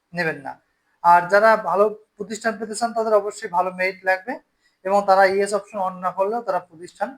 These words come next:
পেয়ে যাবেন। যদি দেখা যায় আপনার পাস করেছে পঞ্চাশ জন, সেখানে লোক নিবে ষাট জন বা পঞ্চাশ জনেই নিবে, তখন আপনি কিন্তু ভালো প্রতিষ্ঠানগুলো চয়েস করতে পারবেন। <clears throat> তো সকলের জন্য শুভকামনা রইল। এরপরেও যদি আরো কোনো বিষয়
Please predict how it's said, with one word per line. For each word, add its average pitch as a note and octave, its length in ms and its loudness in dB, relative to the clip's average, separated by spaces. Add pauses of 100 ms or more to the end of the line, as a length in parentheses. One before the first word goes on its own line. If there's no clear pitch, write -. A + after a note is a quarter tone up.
(240)
পেয়ে F#3 200 0
যাবেন। D#3+ 280 -6
যদি F3 160 -6
দেখা F3 260 -2
যায় F3+ 180 2
আপনার F3 300 0 (440)
পাস F3 180 4
করেছে F3+ 420 -4 (180)
পঞ্চাশ F3+ 400 -4
জন, G#3 160 4 (420)
সেখানে F#3 260 -2
লোক F#3 220 -2
নিবে F3+ 280 -10
ষাট E3+ 340 -2
জন D3 160 -14 (440)
বা D#3+ 100 0
পঞ্চাশ F#3+ 380 0
জনেই F#3 260 -6
নিবে, D#3 180 -10
তখন F3+ 240 -2
আপনি F#3+ 240 0
কিন্তু F#3 240 -20
ভালো E3 140 -6
প্রতিষ্ঠানগুলো E3 640 -18 (340)
চয়েস D#3 260 -8
করতে D3+ 260 -20
পারবেন। C#3+ 300 -14 (1200)
<clears throat> A3 360 -6
তো A#3 100 -2
সকলের G#3+ 360 0
জন্য A3+ 180 -6
শুভকামনা G3+ 680 -2
রইল। G3+ 240 0 (500)
এরপরেও B3 560 2
যদি A#3+ 140 -2
আরো G#3 180 4
কোনো G#3 240 -6
বিষয় G#3 360 0